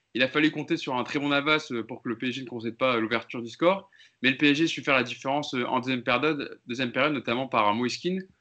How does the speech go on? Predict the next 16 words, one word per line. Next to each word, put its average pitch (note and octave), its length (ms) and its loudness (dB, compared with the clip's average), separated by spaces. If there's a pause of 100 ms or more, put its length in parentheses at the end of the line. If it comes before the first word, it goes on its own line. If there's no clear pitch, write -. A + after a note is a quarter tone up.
dont A#2+ 140 -6
on A#2+ 80 -6
parlera A#2+ 300 6
tout B2 100 -2
à B2 60 4
l'heure, E3 160 2
qui A2+ 320 0
a G2+ 120 0
été G2+ 260 -4
l'homme A2 180 -2
du G#2 100 -10
match C3 220 -2
avec, A2 260 -4
euh, G2+ 80 -4
son A2 140 -6
doublé. G2 300 -6